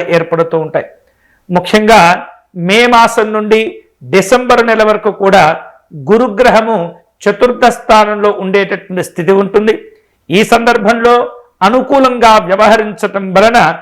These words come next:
కుంభరాశి వాళ్లకు వృత్తిపరంగా, ఉద్యోగపరంగా అనుకూలమైనటువంటి ఫలితాలు పొందేటటువంటి సూచనలు కనిపిస్తూ ఉన్నాయి. అంతేకాకుండా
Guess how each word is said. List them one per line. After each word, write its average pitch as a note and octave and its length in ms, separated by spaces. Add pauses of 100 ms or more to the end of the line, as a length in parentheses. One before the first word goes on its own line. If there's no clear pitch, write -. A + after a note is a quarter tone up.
(360)
కుంభరాశి A3 560
వాళ్లకు F#3+ 520 (280)
వృత్తిపరంగా, F#3 760 (440)
ఉద్యోగపరంగా F3 920 (440)
అనుకూలమైనటువంటి A3 1000
ఫలితాలు F#3 800 (220)
పొందేటటువంటి F#3 640
సూచనలు G3+ 440
కనిపిస్తూ E3+ 580
ఉన్నాయి. E3+ 300 (580)
అంతేకాకుండా G#3 920